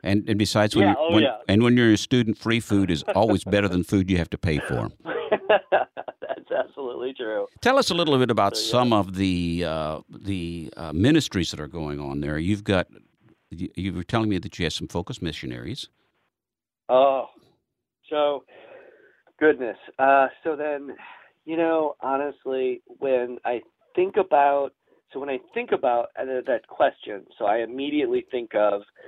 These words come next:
Speaker 2: the vibrant sacramental life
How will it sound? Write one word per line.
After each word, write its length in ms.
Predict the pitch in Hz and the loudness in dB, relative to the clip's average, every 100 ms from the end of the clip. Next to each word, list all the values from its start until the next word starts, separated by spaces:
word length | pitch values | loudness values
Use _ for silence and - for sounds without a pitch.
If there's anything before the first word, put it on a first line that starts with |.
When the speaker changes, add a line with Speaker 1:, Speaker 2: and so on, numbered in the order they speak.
| - - _ _ | -20 -20 _ _
Speaker 2:
the 480 | 117 110 107 104 104 - | -6 -4 -4 -6 -10 -2
vibrant 600 | 113 110 117 123 113 110 - _ - | 4 6 4 0 -6 -6 -12 _ -2
sacramental 640 | 107 113 113 143 151 143 | -2 -2 0 0 2 4
life 320 | 139 127 123 | 6 4 0